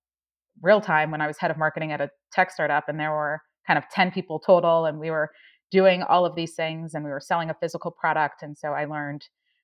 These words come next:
a lot on that job and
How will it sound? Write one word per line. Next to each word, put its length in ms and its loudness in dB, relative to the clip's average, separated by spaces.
a 80 0
lot 360 -2
on 200 -6
that 240 -4
job 300 -4
and 400 -6